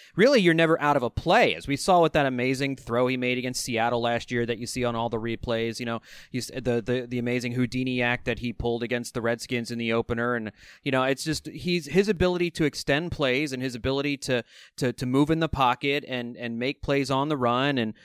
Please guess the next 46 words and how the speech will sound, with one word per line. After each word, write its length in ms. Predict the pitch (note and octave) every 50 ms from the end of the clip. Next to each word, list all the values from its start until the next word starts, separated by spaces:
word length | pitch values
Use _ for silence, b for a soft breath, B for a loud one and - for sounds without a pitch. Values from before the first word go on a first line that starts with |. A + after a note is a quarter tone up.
| b b b
and 160 | - B2+ B2
to, 200 | - C3 A#2+ A#2 -
you 120 | - D3+ C#3+
know, 80 | B2+ A#2
to 120 | - A#2+
run 240 | A2 A#2+ B2+ D3 D#3
for 220 | - - D3 C#3
a 40 | C3
first 320 | - - C#3 C3+ C3 - -
down 240 | C3+ C3 C3 B2+
when 140 | B2+ B2+ B2+
he 160 | B2 C3 C3
needs 300 | B2 B2 B2 B2 A#2 -
to 240 | - - C#3 D3+ E3+
is, 240 | D#3 C3 B2+ B2 - B B B B B B B
is 200 | - D#3+ D3 C3
what 180 | C#3+ F3+ F3+ -
makes 340 | E3+ E3+ F#3 F#3+ - - G3
him 140 | F#3 F3+
so 220 | - - F3 E3+ D#3+
special. 580 | - - - - F3+ G#3+ - - E3 A2+ E2+
And 180 | D2+ B2 C#3 D#3
that's, 300 | G3 C4 C#4 - - - B B B B B B -
that's 240 | E3 A3+ A#3 - -
kind 240 | - - C#4 C#4 C#4
of 80 | G#3
what 160 | G3+ A3+ G3+ F#3+
leads 260 | G3 G#3+ G#3 F3+ F#3+
into 240 | G3 F#3 - - F#3+
my 160 | F3+ E3+ E3
first 300 | - - F3 D#3+ - -
question 420 | - G3 G3 F3+ - - F#3 E3
as 180 | D#3+ D3+ C#3+ D3
we're 120 | D#3 D3+
gonna 180 | C#3 D3 D3 C#3
talk 340 | - - - A3 C4+ C4+ G#3
about 280 | D#3+ D3+ C#3 C3 -
Carson 340 | - D3 C3 B2 - - B2+
Wentz 200 | B2+ B2 A#2+ -
here, 320 | - - C#3 C3+ C3 B2+ B B B B B B B B
is 220 | G#3 A#3 A#3 F3
that, 220 | - A3 G3+ F3+
you 60 | A3 A3
know, 80 | G3+ F#3+
he's, 280 | E3 A3 A3 G3+ D3+ D#3
he's 320 | - G3 G#3+ G#3+ G3 -